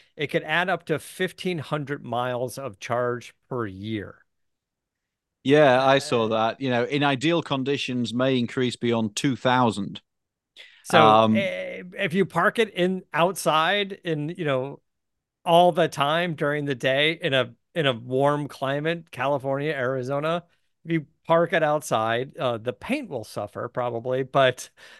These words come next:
Speaker 1: <laughs> uh, but it'll suck up enough energy to maybe add a few miles per charge, th-, saying, uh, a hundred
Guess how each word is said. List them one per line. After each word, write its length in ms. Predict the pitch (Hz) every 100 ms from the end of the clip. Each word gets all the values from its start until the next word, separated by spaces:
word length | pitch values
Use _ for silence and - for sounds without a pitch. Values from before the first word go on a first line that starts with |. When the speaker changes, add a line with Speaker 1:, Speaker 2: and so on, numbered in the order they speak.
| -
Speaker 1:
<laughs> 300 | - - -
uh, 540 | 151 156 135 135 127 - - _ _
but 160 | - 175
it'll 200 | 170 160
suck 540 | - - - 165 160
up 160 | 262 196
enough 460 | 165 160 165 165 - - _ _ _ -
energy 460 | 170 190 180 202 180
to 200 | 170 139
maybe 800 | 135 143 147 160 170 175 190 -
add 400 | 139 147 156 160
a 60 |
few 280 | - 165 160
miles 460 | 147 143 156 151 -
per 260 | - 151
charge, 500 | 139 139 139 156 139 - 139
th-, 320 | 151 156 143
saying, 440 | - 151 147 156 -
uh, 240 | - 156 143 - _ _ _
a 240 | 160 151
hundred 420 | 165 160 156 180